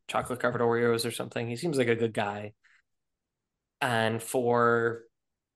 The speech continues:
you know, a former G League guy coming in as, like, a quasi third big, the expectations were a little different than maybe other players. But yeah, um, I quite like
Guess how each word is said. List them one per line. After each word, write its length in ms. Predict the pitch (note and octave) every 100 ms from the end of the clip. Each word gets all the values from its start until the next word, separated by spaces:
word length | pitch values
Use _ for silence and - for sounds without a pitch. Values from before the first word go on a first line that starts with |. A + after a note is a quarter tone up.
| _ -
you 100 | G3+
know, 340 | B2+ B2+ B2+
a 280 | - C3 - - _ -
former 340 | - C#3 B2+
G 140 | B2
League 280 | A#2+ A#2 -
guy 420 | B2 A2 A2 A2 - _ -
coming 220 | A#2+ A2+
in 280 | A2+ A2+ A2
as, 160 | G#2+ G#2+
like, 140 | A#2+ _ _ _ _ -
a 60 | -
quasi 460 | - B2 A#2 A2
third 420 | A2 - A2 A2 - _ _ _ _ _
big, 420 | C#3 D3 D#3+ - -
the 120 | C#3+
expectations 640 | B2+ - B2+ - C3 C3
were 100 | C#3
a 40 | C#3
little 180 | C3+
different 320 | C3 C#3 D3 C#3
than 140 | C#3
maybe 240 | B2+ C3
other 140 | C3 C3
players. 400 | B2+ C#3+ C3 B2+
But 160 | C3 B2+
yeah, 260 | C3 A#2+ A#2+ _ - _ _ _ -
um, 600 | A#2 A2 G#2+ G#2+ A2 - _ _ - - - _ _ _ _ _
I 60 | C3+
quite 240 | - A3
like 380 | - F3 F3+ -